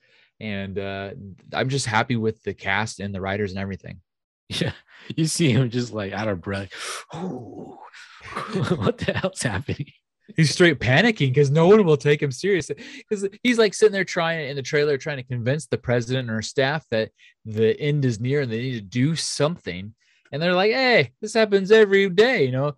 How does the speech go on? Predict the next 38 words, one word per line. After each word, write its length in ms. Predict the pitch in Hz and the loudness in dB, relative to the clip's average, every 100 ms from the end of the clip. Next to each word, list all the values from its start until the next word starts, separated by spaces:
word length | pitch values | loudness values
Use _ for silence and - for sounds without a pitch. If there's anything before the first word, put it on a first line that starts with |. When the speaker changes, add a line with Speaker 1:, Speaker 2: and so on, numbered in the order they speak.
| _ _ | _ _
Speaker 1:
last 340 | 143 175 190 - | -2 0 0 0
week 220 | 175 190 | 0 0
it 60 | 165 | 0
was 200 | 127 120 | 0 0
this 200 | 170 - | -4 -4
thing 280 | 175 175 160 | -4 -4 -4
and 80 | |
the 40 | 139 | -4
week 160 | 185 | -4
before 340 | 160 123 151 165 | -4 -6 -4 -2
it 40 | |
was 140 | 120 127 | -2 -2
that 240 | 160 170 | -4 -4
thing. 180 | 180 175 | -6 -6
The 80 | 165 | -2
world's 240 | 190 185 | 0 4
always 300 | 190 254 147 | 4 4 2
ending." 420 | 127 110 98 104 - _ _ _ _ _ _ _ _ | -2 -4 -12 -14 -18 _ _ _ _ _ _ _ _
Speaker 2:
I 40 | 101 | -4
bet 160 | 110 104 | -2 -2
the 80 | |
very 280 | 98 101 98 | 0 0 0
end, 420 | 98 98 98 98 - _ - | 0 -2 -6 -8 -14 _ -12
Leo, 260 | 101 101 | -6 -6
Leo's 440 | 98 101 107 98 98 | -4 -2 -2 -2 -6
like, 160 | 87 - - | -10 -14 -6
"Don't 240 | 127 131 | -2 -2
look 280 | 123 123 - | -2 -4 -4
up." 280 | 123 110 - _ _ | -4 -4 -6 _ _
And 100 | 101 | -14
then 80 | 98 | -10
everybody 300 | 95 98 87 | -10 -10 -12
dies. 520 | 87 85 82 82 - - - _ _ _ | -10 -12 -12 -14 -18 -20 -20 _ _ _
Speaker 1:
That's 140 | 120 - | -8 -2
probably 200 | 131 117 | -2 0
how 160 | 123 | 0
it 60 | 110 | 2
ends. 400 | 110 110 110 | 0 -2 -8